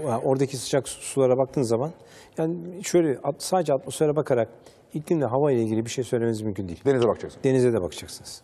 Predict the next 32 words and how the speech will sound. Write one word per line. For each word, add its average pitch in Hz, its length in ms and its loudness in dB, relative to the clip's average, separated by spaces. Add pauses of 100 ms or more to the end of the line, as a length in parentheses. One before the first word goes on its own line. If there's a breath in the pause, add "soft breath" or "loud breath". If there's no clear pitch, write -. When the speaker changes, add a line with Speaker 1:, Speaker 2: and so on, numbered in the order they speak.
Speaker 1:
aynı 107 260 -4
anda. 98 280 -6 (480 soft breath)
Çünkü - 200 -8
bunlar 160 200 2
gerçekten 147 560 0
Speaker 2:
Karın 165 280 6
etkisi 143 280 0
minimal. 113 260 2 (580)
Speaker 1:
Karın 123 280 2
da 143 60 4
etkisi - 300 -2
var 90 80 0
tabii. 82 280 -10
Speaker 2:
Hı. 117 60 -8 (300)
Ama 135 180 2
daha 113 180 4
az. - 200 -10 (180)
Speaker 1:
E, 160 220 -6
çünkü 175 380 -2
şey, 147 340 0 (220 loud breath)
şimdi 147 200 -4
sıcaklık 147 500 0
gradyanı 113 440 2
dediğimiz 113 440 -2 (240 soft breath)
sıcaklık 139 460 -4
farklılaşması 127 600 -4
olması 95 300 -6
lazım. - 120 -20 (360 soft breath)
Havayla 135 400 2
deniz 123 400 0
veya 107 240 0
karayla 113 480 0